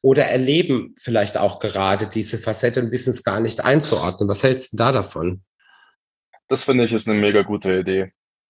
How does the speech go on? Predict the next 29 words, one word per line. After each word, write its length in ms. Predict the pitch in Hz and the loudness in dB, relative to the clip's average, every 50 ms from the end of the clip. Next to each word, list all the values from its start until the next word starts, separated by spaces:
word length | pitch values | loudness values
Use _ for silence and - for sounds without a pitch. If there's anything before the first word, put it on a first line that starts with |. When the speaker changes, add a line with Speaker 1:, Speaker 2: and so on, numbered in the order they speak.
| _ - | _ -4
Speaker 2:
Also 360 | 104 104 107 110 104 101 - | -2 0 2 2 2 2 2
Speaker 1:
Glaube 320 | 98 98 104 110 101 107 | 2 4 4 4 2 0
ich 40 | 101 | 0
Speaker 2:
zum 60 | 113 | 2
Speaker 1:
doch 80 | - - | 2 2
auch, 100 | 85 95 | 4 4
Speaker 2:
einen 120 | 101 87 85 | 4 2 2
Speaker 1:
oder? 320 | 90 104 117 113 95 - _ _ _ _ _ _ _ _ _ - | 2 2 2 0 0 -4 _ _ _ _ _ _ _ _ _ -6
Speaker 2:
der 100 | 233 - | -6 -2
erste 320 | - 123 180 180 - 202 185 | 0 -2 -2 -2 -4 -6 -6
Punkt, 360 | - - 165 190 196 196 _ _ _ - - - | -4 -4 -4 -4 -4 -6 _ _ _ -14 -8 -6
der 80 | 139 | -4
mir 320 | 131 127 127 123 123 120 - _ _ | -4 -2 -2 -4 -4 -6 -8 _ _
grad 240 | - 120 127 - - | 0 0 0 2 2
einfällt, 480 | 107 117 147 - - 139 131 131 131 - | -4 -4 -4 -4 -4 -2 -2 -2 -2 -4
ist, 360 | 120 123 131 - - - _ - | -8 -10 -10 -10 -12 -14 _ 2
ähm, 340 | 120 110 107 104 104 107 - _ _ - - _ _ - | 4 6 6 6 4 0 -6 _ _ -20 -20 _ _ 0
dass 400 | 120 110 107 - - - - - | 0 0 0 0 -6 -12 -10 -2
Narzissten 720 | 117 107 104 - - 143 139 - - - - 135 135 - - | 0 0 0 0 -2 -6 -6 -6 -6 -2 0 0 0 -2 -4
sehr, 480 | 127 110 98 98 95 104 135 135 135 123 | -8 -6 -6 -4 0 4 4 4 4 4
sehr 240 | 113 120 113 110 107 | 2 2 2 2 0
egozentrisch 800 | 120 104 107 107 - - 107 117 147 156 - 170 160 160 - | 0 -2 -2 -4 -2 -2 -2 -2 -2 -6 -6 -6 -6 -6 -6
sind, 360 | - 151 160 202 214 - - | -4 -4 -4 -4 -6 -8 -12
dass 160 | - 113 - - | -14 -12 -8 -4
sie 360 | 127 117 113 117 120 117 - _ _ _ | -2 0 0 2 0 0 -2 _ _ _
ihre 540 | - 151 147 143 135 135 147 151 147 135 - _ | -12 -8 -2 -2 2 4 4 4 4 2 0 _
Welt, 500 | - 110 107 110 107 113 135 151 156 - | -12 -8 0 2 2 4 4 2 -2 -6
dass 100 | 127 - | -12 -14
sie 260 | - 131 120 123 120 | -8 -6 -6 -6 -6